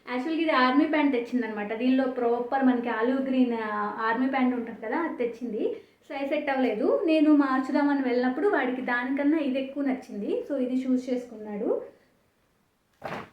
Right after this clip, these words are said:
స్టైల్ యూనియన్ నుంచి తెచ్చారనమాట. ఇదైతే షర్ట్. బాగుంది కలర్.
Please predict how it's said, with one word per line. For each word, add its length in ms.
స్టైల్ 340
యూనియన్ 220
నుంచి 200
తెచ్చారనమాట. 680
ఇదైతే 360
షర్ట్. 440
బాగుంది 380
కలర్. 560